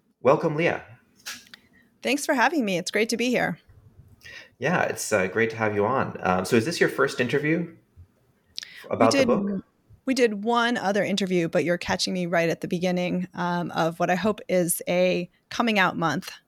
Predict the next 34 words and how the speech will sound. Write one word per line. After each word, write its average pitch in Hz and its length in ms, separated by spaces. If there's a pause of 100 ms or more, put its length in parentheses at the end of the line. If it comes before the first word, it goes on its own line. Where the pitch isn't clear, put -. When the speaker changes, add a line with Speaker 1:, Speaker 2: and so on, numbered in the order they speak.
(120)
Speaker 2:
for - 140
the - 120
book. - 340 (600)
Speaker 1:
Yeah, 104 360
I, 95 220
uh, 92 140
s-, - 260
I 92 80
was 90 160
excited 95 420
when 85 100
I 85 60
looked 85 240
online. 87 320
I 85 40
was 80 80
like, 87 140
"Oh 139 160
no, 110 180
I 85 80
actually 101 380
managed 101 280
to 104 40
get 101 220
to 98 100
you 90 160
before, 92 480
uh, 85 200
before 90 480
most 107 240
everyone 85 260
else." - 180
I 85 40
saw, 87 400